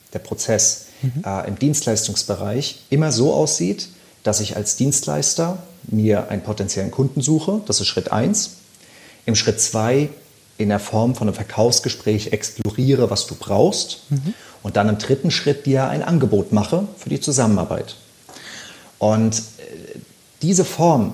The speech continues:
Speaker 1: da sitze ich dann sehr, sehr lange an dem Bereich des Angebotes, es ist diskutabel und so weiter. Und war ja
Speaker 2: Mhm.
Speaker 1: auch genau der Prozess, der weggebrochen war. Und was wir gemacht haben, so simpel es sich anhört,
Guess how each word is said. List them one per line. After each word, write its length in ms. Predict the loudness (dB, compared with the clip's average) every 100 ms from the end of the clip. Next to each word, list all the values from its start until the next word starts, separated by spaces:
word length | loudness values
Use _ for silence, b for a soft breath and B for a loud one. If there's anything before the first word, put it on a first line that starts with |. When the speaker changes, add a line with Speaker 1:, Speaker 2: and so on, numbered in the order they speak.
| -10 -20 -20 0
Speaker 1:
da 140 | 2 2
sitze 200 | 0 -2
ich 100 | -2
dann 380 | 0 2 0 -2
sehr, 260 | 2 2
sehr 120 | 4 2
lange 400 | 4 2 2 -2
an 100 | -2
dem 100 | -2
Bereich 380 | 0 0 0 -2
des 140 | -4
Angebotes, 800 | 2 2 4 4 2 0 -2 -4
es 140 | -4
ist 160 | -4 -4
diskutabel 720 | -4 -6 -4 0 2 2 0 -2
und 120 | -4
so 120 | -2 2
weiter. 380 | 2 0 -2 -4
Und 140 | 2
war 80 | 4
ja 120 | 4
Speaker 2:
Mhm. 60 | 2
Speaker 1:
auch 60 |
genau 220 | 0 0 2
der 160 | 2
Prozess, 400 | 0 -4 -4 -2
der 140 | 0 0
weggebrochen 580 | 0 -2 -2 -6 -4
war. 220 | -6 -8 -10 -20 _ -20 -20 B B B B B B
Und 80 | -2
was 140 | 2 4
wir 80 |
gemacht 400 | 4 4 2 -2
haben, 380 | -2 -2 -2 -4 -6
so 180 | -4 -2
simpel 520 | 2 4 4 4 2
es 140 | 2 0
sich 260 | -2 -2
anhört, 600 | 0 0 2 2 0 -4